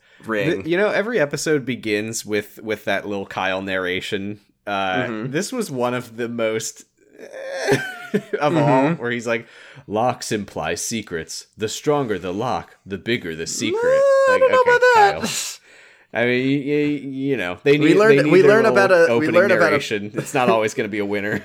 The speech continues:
Speaker 1: <laughs> We learned about a pretty big secret being kept behind an, all things considered, pretty shitty lock later.
Speaker 2: <laughs> I, speaking of locks, I don't, I mean, well, I don't know. I guess it's conceivable that maybe there's, like, some kind of microchip in the ring or
Speaker 1: Oh, in the
Speaker 2: something,
Speaker 1: ring.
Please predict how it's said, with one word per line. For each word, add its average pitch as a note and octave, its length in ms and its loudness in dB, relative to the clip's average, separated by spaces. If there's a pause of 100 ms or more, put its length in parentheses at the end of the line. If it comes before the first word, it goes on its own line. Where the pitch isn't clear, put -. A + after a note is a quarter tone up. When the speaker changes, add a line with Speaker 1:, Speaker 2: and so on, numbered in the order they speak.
Speaker 1:
<laughs> G2 100 -20
We D3+ 180 0
learned F#3 220 4
about E3 180 2
a C#3+ 60 -2
pretty F3+ 280 0
big F#3 240 2
secret G3 440 0
being C#3+ 180 -2
kept D#3+ 220 0
behind C#3+ 340 -2
an, C3 200 0
all D3+ 240 2
things D#3+ 280 0
considered, D3 560 -2
pretty C#3 300 -4
shitty E3+ 320 -2
lock F3 280 2
later. D3 460 0 (380)
Speaker 2:
<laughs> - 840 -6 (580)
I, F3+ 240 0 (140)
speaking C4+ 440 -6
of C3 160 -2
locks, G#2 640 -4 (220)
I D4 260 -2
don't, C3 400 -2 (680)
I D3+ 120 0
mean, F3 220 -4 (160)
well, C#3 520 0
I A#2 80 -14
don't F2 180 -10
know. D#2 140 -12 (240)
I C3 100 0
guess E3+ 240 0
it's C#3+ 140 -2
conceivable A2 760 -4
that G#2 160 -4
maybe G#2 260 -2
there's, F#2+ 200 -4
like, F#2+ 100 -6
some G2+ 180 -6
kind F2+ 220 -6
of F2 200 -10
microchip F#2 880 -6
in F2+ 120 -4
the F2 120 -10
ring E2+ 320 -8
or A2+ 80 -2
Speaker 1:
Oh, B2 140 2
in A2+ 80 -2
the A2 80 -4
Speaker 2:
something, F#2 100 -2
Speaker 1:
ring. A#2 180 -2